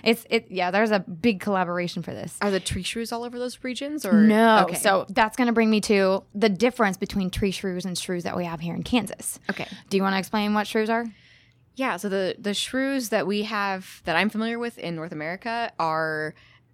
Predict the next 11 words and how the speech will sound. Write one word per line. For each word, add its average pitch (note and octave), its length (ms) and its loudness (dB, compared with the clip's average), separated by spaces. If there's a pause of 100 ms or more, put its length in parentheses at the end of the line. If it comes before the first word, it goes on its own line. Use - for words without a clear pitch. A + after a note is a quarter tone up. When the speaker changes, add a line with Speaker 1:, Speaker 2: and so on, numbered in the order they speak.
(180)
Speaker 2:
insectivores. A3 1160 -8 (300)
They F3 300 -4
are D#3+ 420 -2
very, G#3+ 220 -2
very G#3+ 220 -4
tiny. E3+ 680 -10 (360)
Um, D#3 480 -4
sometimes F4 600 -2
people B3+ 300 -2
see G#3 240 -6
them A#3 280 2